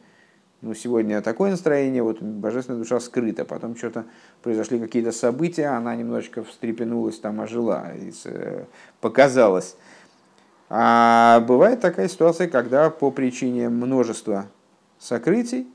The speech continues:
божественная душа просто не может раскрыться. «Машенкин шемали молов би йойсер, а зиявша ли из гаус нефеш элоки». Что не так, когда очень сильно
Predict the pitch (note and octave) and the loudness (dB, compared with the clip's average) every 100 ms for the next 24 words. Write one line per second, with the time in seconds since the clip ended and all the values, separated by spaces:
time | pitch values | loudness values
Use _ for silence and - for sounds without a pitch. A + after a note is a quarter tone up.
0 | - - A#2+ C#3+ D#3+ D3 C3 B2 F#3+ D3 | -18 -4 0 0 -2 -4 -4 0 0 0
1 | D3 D3+ C3 B2+ C3+ D#3 E3 E3+ A2 - | -4 -4 -2 -2 -4 -6 -4 -4 -4 -6
2 | - _ - - - C3+ C3+ A3 B3 A3 | -16 _ -20 -10 2 4 6 4 4 2
3 | E3+ D3+ C3 E3+ G3 D3+ D#3 F#3 C#3 B2+ | 0 -2 2 4 4 2 2 2 2 0
4 | B2 A#2+ F#3+ A#3+ A#3 A#3 A#3+ A3 D3 A#2 | 0 2 2 2 0 -2 0 2 0 0
5 | C3+ A3 G3+ F#3 F3 E3 F3 E3+ D3 C3 | -2 0 0 0 -2 -2 -2 -4 -6 0
6 | D#3+ D3 C3 B2+ A#2 A2 A2+ A2+ A2+ A2 | 2 2 -2 -6 -4 -4 -4 -6 -10 -8
7 | - C#3+ C3 B2+ B2 G#2 - G2+ G#2+ G2 | -4 -2 -2 2 2 2 -4 -6 -4 -4
8 | F#2+ _ _ - - C3 B2 G#2+ G#2 - | -6 _ _ -20 -2 -2 -2 -6 -6 -2
9 | A#2+ A2+ D#3 | 0 0 -2